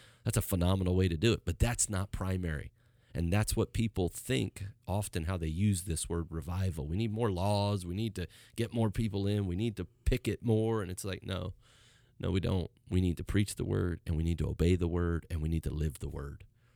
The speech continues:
That's what we need, and that'll ch-, that'll change. That'll change your neighborhood. That'll change your home. That'll change your job. That'll change all kinds of things, and that'll bring all kinds of revival.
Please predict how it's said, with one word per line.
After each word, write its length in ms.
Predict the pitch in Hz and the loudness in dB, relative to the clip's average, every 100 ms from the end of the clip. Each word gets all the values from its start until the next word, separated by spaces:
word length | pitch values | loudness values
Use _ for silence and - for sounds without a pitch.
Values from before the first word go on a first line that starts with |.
| _ _ - | _ _ -6
That's 260 | 90 98 - | 0 2 2
what 100 | 69 | 0
we 80 | 78 | 0
need, 220 | 82 85 - | -2 -4 -4
and 160 | 71 | -2
that'll 280 | - 117 113 | 2 2 2
ch-, 180 | - - - | -2 -6 -2
that'll 240 | 87 113 117 | 0 2 0
change. 600 | - 104 123 82 - - _ - | 0 0 0 -6 -10 -10 _ 0
That'll 200 | 117 131 | 2 2
change 500 | - 117 143 135 92 | 2 2 2 -2 -2
your 100 | 80 | 0
neighborhood. 640 | 87 131 131 117 135 110 | 2 2 2 0 0 2
That'll 160 | 110 | 2
change 300 | - 98 85 | 2 0 0
your 80 | 80 | -2
home. 480 | 82 113 120 123 120 - - | 0 2 2 2 -2 -8 -6
That'll 120 | 123 | -6
change 260 | - 104 78 | 0 0 0
your 80 | 73 | 0
job. 600 | 85 104 110 101 107 - - - | 0 0 0 -2 -4 -8 -16 -6
That'll 160 | 143 - | -4 2
change 340 | 104 90 82 | 2 4 2
all 140 | 80 | -2
kinds 340 | - 95 117 110 | 0 0 0 -2
of 60 | - | -6
things, 480 | 90 82 87 - - _ _ - | -8 -8 -12 -14 -18 _ _ -2
and 100 | 82 | 2
that'll 200 | 104 95 | 2 4
bring 200 | 98 95 | 2 2
all 120 | 101 | 0
kinds 320 | - 101 98 | 2 0 2
of 80 | 101 | 2
revival. 640 | 95 90 92 - - 90 | 2 2 -2 -4 -6 -12